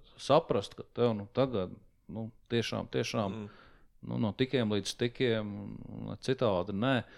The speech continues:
Speaker 1: Nu, tad laiks kļūst siltāks, nu, laiks, protams, izrauj no ārā ne tikai pumpurs, bet arī jauniešus no mājām.
Speaker 2: Mm.
Speaker 1: Nu, tas ir loģiski, jo visi grib siltumu beidzot. Nu, bet, nu, tas grūtais,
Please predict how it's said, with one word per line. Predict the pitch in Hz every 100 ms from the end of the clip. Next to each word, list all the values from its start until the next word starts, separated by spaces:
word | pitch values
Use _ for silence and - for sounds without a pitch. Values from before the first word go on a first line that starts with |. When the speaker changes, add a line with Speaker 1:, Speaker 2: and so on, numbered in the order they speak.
| - -
Speaker 1:
Nu, | 120
tad | 160
laiks | 117 131 160
kļūst | - 117 98 -
siltāks, | - 151 139 - 110 95 92 - -
nu, | 113
laiks, | 113 120 127 -
protams, | - 135 123 101 135
izrauj | 131 123 107 104
no | 104 101 107 - _ _ - -
ārā | 139 120 104
ne | 110
tikai | 127 113
pumpurs, | - 131 151 139 104
bet | 98 98
arī | 101 95 -
jauniešus | 127 156 120 92 - -
no | 113
mājām. | 123 143 123
Speaker 2:
Mm. | 117 117 - - - - -
Speaker 1:
Nu, | 131 120 113
tas | 117 -
ir |
loģiski, | 110 117 143 131 104 -
jo | 98
visi | 104 120 -
grib | 104 101
siltumu | - - - 127 123 - 113 104
beidzot. | 110 117 101 107 101 98 - - - -
Nu, | - -
bet, | 110 120 117 - -
nu, | 135 151
tas | 151 135
grūtais, | 131 170 196 185 170 156 - -